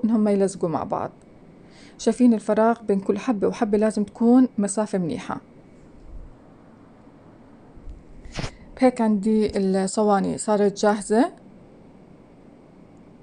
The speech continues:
رح أغطيهم هلا بورق النايلون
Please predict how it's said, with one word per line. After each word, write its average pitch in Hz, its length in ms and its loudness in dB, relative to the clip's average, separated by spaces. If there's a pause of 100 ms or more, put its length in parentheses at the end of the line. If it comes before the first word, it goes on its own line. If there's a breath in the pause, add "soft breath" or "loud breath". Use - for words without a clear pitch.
(1200 loud breath)
رح 208 100 0
أغطيهم 214 500 4
هلا 214 340 4
بورق 196 720 2
النايلون 220 600 4